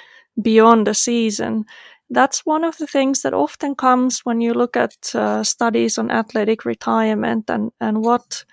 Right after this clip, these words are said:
former athletes find the, one of the very difficult things for them is that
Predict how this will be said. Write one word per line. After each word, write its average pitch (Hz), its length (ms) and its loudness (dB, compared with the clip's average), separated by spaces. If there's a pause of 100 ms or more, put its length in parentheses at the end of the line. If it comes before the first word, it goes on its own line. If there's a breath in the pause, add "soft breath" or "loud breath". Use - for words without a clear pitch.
(480 soft breath)
former 240 360 6
athletes 220 540 0
find 220 400 0
the, 220 80 -2 (440)
one 247 320 2
of 254 140 0
the 240 80 -4
very 226 240 0
difficult 226 540 -2
things 196 320 -4
for - 180 -6
them 202 320 -2
is 208 220 -4
that - 320 -6